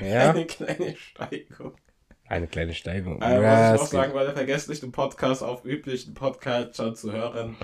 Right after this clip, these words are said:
Speaker 2: Müssen wir nicht wiederholen.
Speaker 1: Ja, Mann.
Speaker 2: Äh,
Speaker 1: Folgt
Speaker 2: ich
Speaker 1: uns auf Spotify, folgt uns auf Instagram und auf YouTube. Nein, wir haben noch kein YouTube.
Speaker 2: Noch kein YouTube, genau.
Speaker 1: Das, das, das wird irgendwann noch folgen, da bin ich mir sicher. Ähm,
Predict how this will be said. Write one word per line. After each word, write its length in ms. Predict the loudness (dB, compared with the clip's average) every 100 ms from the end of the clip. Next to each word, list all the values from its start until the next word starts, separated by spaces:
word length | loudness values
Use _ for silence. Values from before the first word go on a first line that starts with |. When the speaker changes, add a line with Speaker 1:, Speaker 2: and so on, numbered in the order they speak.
| -8
Speaker 2:
Müssen 240 | -8 -4
wir 60 | -6
nicht 120 | -6
wiederholen. 480 | -10 -8 -4 -6 -8 -6
Speaker 1:
Ja, 260 | 2 4 6
Mann. 300 | 6 4 2 -4 -18 -20 -20 -16 -6
Speaker 2:
Äh, 560 | -2 2 4 4 4 8
Speaker 1:
Folgt 220 | 8 8
Speaker 2:
ich 60 |
Speaker 1:
uns 120 | 4 6
auf 140 | 4
Spotify, 680 | 6 6 6 4 6 6 6
folgt 340 | 4 0 2
uns 160 | -4 -2
auf 120 | -4
Instagram 600 | 0 0 2 -2 2 2 4
und 180 | 4
auf 180 | 4 2
YouTube. 480 | 2 2 2 -2 -2
Nein, 260 | -2 -2 0
wir 80 |
haben 100 | 0
noch 120 | -2 -2
kein 180 | -4 -2
YouTube. 340 | -4 -4 -6 -8 -14 -10
Speaker 2:
Noch 160 | -10 -10
kein 160 | -10 -10
YouTube, 280 | -10 -12 -14
genau. 160 | -6 -2
Speaker 1:
Das, 180 | -2 -2
das, 320 | -4 -4 -4 -8 -6
das 200 | -6 2
wird 160 | 2
irgendwann 320 | 2 4 4 2
noch 180 | -2
folgen, 400 | _ -2 -2 -2
da 80 | -4
bin 140 | -4 -6
ich 120 | -6
mir 100 | -8
sicher. 300 | -6 -8 -14 -14 -18 -18 _ -20 -20 -10
Ähm, 580 | 6 12 12 12 10 2